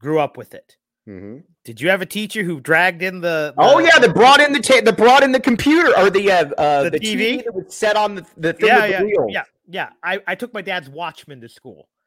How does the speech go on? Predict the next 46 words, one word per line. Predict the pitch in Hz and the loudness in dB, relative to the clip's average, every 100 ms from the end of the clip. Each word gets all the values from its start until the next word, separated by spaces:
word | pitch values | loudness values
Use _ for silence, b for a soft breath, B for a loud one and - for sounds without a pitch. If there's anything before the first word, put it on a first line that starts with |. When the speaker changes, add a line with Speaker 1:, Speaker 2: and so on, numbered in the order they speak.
| _ - | _ -4
Speaker 2:
Right. | 101 90 | -2 -2
Speaker 1:
Um, | 143 143 135 131 127 135 | -4 -6 -8 -10 -12 -6
I | 190 | -4
raced | 196 139 151 202 185 - | -4 -6 -6 -4 -6 -18
home | - 220 214 180 170 165 160 _ _ - | -8 -6 -4 -4 -6 -10 -18 _ _ -14
to | 175 | -8
watch | 175 175 - | -4 -6 -8
the | 170 | -18
tournament | - 180 175 165 165 | -12 -10 -10 -12 -10
after | 156 147 143 | -12 -12 -20
school. | - 127 - _ _ _ _ _ _ _ _ _ _ | -20 -20 -20 _ _ _ _ _ _ _ _ _ _
Um, | 147 147 143 135 127 139 | -12 -8 -8 -10 _ -16
now | 143 208 311 | -4 -2 -2
we're | 277 | -6
gonna | 214 208 | -8 -8
have | 202 185 | -8 -8
a | |
lot | 180 190 | -8 -8
of | 190 | -6
guys | 170 185 185 185 | -6 -6 -6 -10
who | - 175 | -14 -16
are | 175 | -14
gonna | 156 170 | -12 -12
be | 160 | -12
like, | 156 147 | -12 -14
"Why | 143 170 | -14 -14
was | 277 214 | -14 -16
Dad | 220 208 | -14 -14
sweating | - - 170 170 175 | -18 -20 -16 -16 -14
that | 170 165 | -18 -18
fifteen | _ 190 190 190 175 160 147 147 | _ -20 _ -20 -20 -20 _ _
two | - 240 | -18 -16
matchup?" | 190 139 - 143 113 _ _ _ _ _ _ | -14 -14 -14 -16 -16 _ _ _ _ _ _
Well, | 349 | -20
it's | 320 _ | -20 _
because | 175 202 160 | -14 -12 -10
maybe | 175 180 202 | -8 -8 -8
they | 185 151 | -8 -4
had | 202 180 | -4 -6
a | |
little | 185 185 | -8 -8
bit | 190 | -8
of | 175 | -8
money | 185 233 185 | -8 -8 -10
<laughs> | 165 | -8
on | 196 | -8